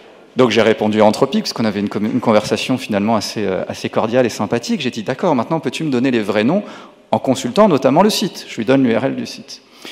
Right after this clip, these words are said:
Et donc Anthropic m'a répondu, après analyse du site, c'était Linkletters, donc après analyse du site de Linkletters, voici la vraie bonne liste,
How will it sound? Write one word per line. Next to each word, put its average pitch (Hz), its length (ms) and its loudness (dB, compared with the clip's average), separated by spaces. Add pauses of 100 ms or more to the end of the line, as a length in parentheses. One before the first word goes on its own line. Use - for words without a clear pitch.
(420)
Et - 80 -8
donc 92 220 -4
Anthropic 101 400 -4
m'a 101 100 -2
répondu, 101 380 -2
après 120 200 0
analyse 107 420 0
du 95 120 -10
site, - 300 -8
c'était - 180 -12
Linkletters, 92 560 -8
donc 98 140 -10
après 98 180 -6
analyse 104 320 -4
du 101 80 -12
site 117 180 -10
de 104 80 -6
Linkletters, 101 640 -2
voici 104 300 -4
la 107 140 0
vraie 117 380 -2 (120)
bonne 104 300 -2
liste, - 340 -10